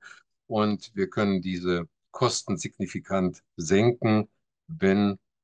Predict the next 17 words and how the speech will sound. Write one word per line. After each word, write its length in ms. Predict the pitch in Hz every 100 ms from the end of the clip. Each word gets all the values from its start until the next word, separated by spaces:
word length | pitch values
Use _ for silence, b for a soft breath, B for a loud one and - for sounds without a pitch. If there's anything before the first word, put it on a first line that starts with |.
| _ _
Menschen 420 | 90 98 98 - 87
mehr 200 | 90 92
motiviert 640 | 82 90 82 90 95 -
werden 400 | 92 87 87 90
und 420 | - 82 82 - _ _ _
einbezogen 800 | - 110 110 101 - 98 90 87
werden 420 | 87 90 90 90 - _ _ _
in 160 | 104 92
das 200 | 85 -
Thema 300 | - 82 80
Gesundheit. 760 | 82 76 69 - - - - _ _ _ _ _ _ _ _ _ _ B B _
Wir 120 | 107
sehen 240 | 92 143 123
hier 240 | 131 143
schon 320 | - 110 107
eindrucksvolle 640 | 110 123 113 - - 101 90
Erfolge 640 | - - 117 123 117